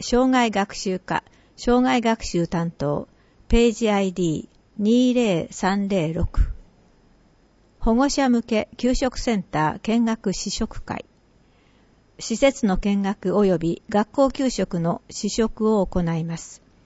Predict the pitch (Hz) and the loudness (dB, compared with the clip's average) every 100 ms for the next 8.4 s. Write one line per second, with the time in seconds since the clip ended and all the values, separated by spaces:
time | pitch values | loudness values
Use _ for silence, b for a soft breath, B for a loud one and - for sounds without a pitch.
0 | b b b _ 190 - 220 - - - | b b b _ -2 -2 -2 -8 -14 -4
1 | 277 247 190 - 175 175 - - 175 185 | 0 0 -2 -4 -6 -6 -8 -6 -4 -4
2 | 185 220 208 185 151 160 - b b b | -6 -4 -2 -2 -2 -8 -10 b b b
3 | - 226 247 214 185 247 214 190 208 214 | -4 -2 0 0 0 -2 -2 -2 0 0
4 | 208 214 - 175 170 160 160 - 165 160 | -2 -4 -2 -4 -2 -4 -2 -2 -4 -4
5 | - - b b b - 196 202 180 180 | -10 -12 b b b -8 -4 0 2 0
6 | - - - 208 247 240 175 170 202 185 | -4 -18 -2 0 2 0 0 0 0 -4
7 | 208 - 240 226 233 208 202 196 - 180 | -4 0 0 0 -2 -4 -6 -8 -6 -6
8 | 160 - 143 156 | -6 -8 -8 -8